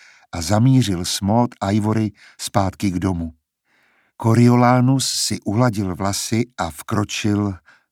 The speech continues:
do louky. Ještě nikdy nešel tak vysokou trávou a to, jak ho šimrla na špičkách prstů, jen zvyšovalo jeho nervozitu. Situace zdaleka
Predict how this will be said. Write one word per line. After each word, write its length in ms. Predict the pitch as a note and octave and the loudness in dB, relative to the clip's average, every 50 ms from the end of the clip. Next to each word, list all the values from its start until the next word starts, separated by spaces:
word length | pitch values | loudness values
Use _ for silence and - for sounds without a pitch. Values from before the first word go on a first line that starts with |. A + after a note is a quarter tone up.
| - - | -12 -8
do 200 | E2+ D2 G2 F#2+ | -4 -2 0 0
louky. 640 | F#2+ F#2 F2+ E2+ D2 - - - E2 C3 - _ _ _ _ _ _ _ _ _ _ - - - - - _ _ _ _ _ _ - | 0 0 -2 -4 -6 -10 -12 -12 -12 -12 -14 _ _ _ _ _ _ _ _ _ _ -20 -20 -20 -20 -20 _ _ _ _ _ _ -6
Ještě 320 | - F#2 - - - - G2+ | -6 -6 -4 -2 0 0 2
nikdy 380 | G#2+ B2 E3+ D#3+ D#3+ A#2+ G#2+ | 4 2 2 2 0 0 2
nešel 420 | F#2+ A2+ C3 - - C#3+ C#3+ A#2+ G#2 - - | 2 2 0 0 0 0 0 0 -2 -4 -6
tak 260 | - B2 B2 - - | -8 -8 -8 -8 -6
vysokou 500 | - A#2+ A#2+ - - B2 - B2+ B2+ A#2 | -4 -2 -2 -2 -4 -4 -4 -2 -4 -4
trávou 600 | - - A2+ A2+ A2+ A#2 G2+ E2+ E2+ E2+ E2+ E2 - - - - - _ _ _ _ _ - | -2 -2 -2 -2 -2 -2 -2 -4 -6 -6 -8 -8 -10 -14 -20 -20 -20 _ _ _ _ _ -4
a 200 | A2+ G#2 G#2 F#2+ D2 _ _ - | -2 0 0 0 -2 _ _ -2
to, 180 | - B2+ B2+ | 2 2 4
jak 220 | A#2 A2 G#2+ F2+ E2 | 4 2 0 -2 -4
ho 140 | F2+ F#2 | -6 -4
šimrla 640 | F2+ - - A#2 A#2 B2 C3 B2 A#2+ A#2 G#2 F#2 F2 - _ - _ _ _ - - | -4 -2 0 2 2 4 4 2 2 0 -2 -2 -4 -8 _ -20 _ _ _ -4 -2
na 100 | A2 G#2 | -2 -2
špičkách 520 | - - A#2 - - - A2 G2+ F#2+ - | 0 -2 -4 -4 -2 -2 -2 -2 -2 -2
prstů, 500 | - C3+ C3+ - - - G#2 F#2 F2 E2+ - - - - _ _ _ _ _ _ - | -4 -4 -4 -4 -4 -4 -4 -4 -4 -6 -12 -16 -20 -20 _ _ _ _ _ _ -6
jen 200 | F#2+ G2 F#2+ F#2+ | -2 0 0 0
zvyšovalo 640 | F2+ E2 - F#3+ - B2+ - - D3+ C#3 D3+ C#3+ D3+ | 0 -2 0 0 0 0 0 0 0 0 0 2 2
jeho 260 | D3+ D3 C#3 C3 D3 | 2 2 4 2 2
nervozitu. 720 | C#3 C#3 C#3+ C#3 C3 B2+ G2 E2 F2 - _ - - D2 - _ _ _ _ _ _ _ _ _ _ _ _ _ - - - - - _ - - | 2 2 2 2 0 -2 -4 -4 -8 -12 _ -18 -20 -20 -20 _ _ _ _ _ _ _ _ _ _ _ _ _ -20 -20 -20 -20 -20 _ -14 -8
Situace 600 | - A2+ G#2 - - C3+ C#3+ C3+ - - B2+ G#2 | -4 -4 -4 -2 0 0 0 0 0 0 0 0
zdaleka 560 | F#2 E2 E2 D#2 A#2 A#2+ C3+ B2 - - | 0 -2 -2 -2 -2 -2 -2 -4 -4 -8